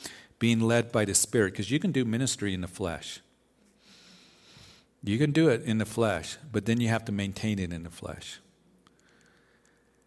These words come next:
And you never want to do ministry in the flesh to where,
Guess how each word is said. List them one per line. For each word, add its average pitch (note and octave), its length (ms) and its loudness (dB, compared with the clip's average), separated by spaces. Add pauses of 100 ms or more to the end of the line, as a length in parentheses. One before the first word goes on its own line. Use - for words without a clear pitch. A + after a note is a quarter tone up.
(400)
And A2+ 140 4
you G#2+ 100 4
never B2+ 320 4
want C#3+ 240 4
to B2+ 60 2
do B2 180 2
ministry A2+ 800 0 (380)
in C3+ 160 4
the D3 80 6
flesh G2 540 0
to A2+ 120 -2
where, G2+ 460 2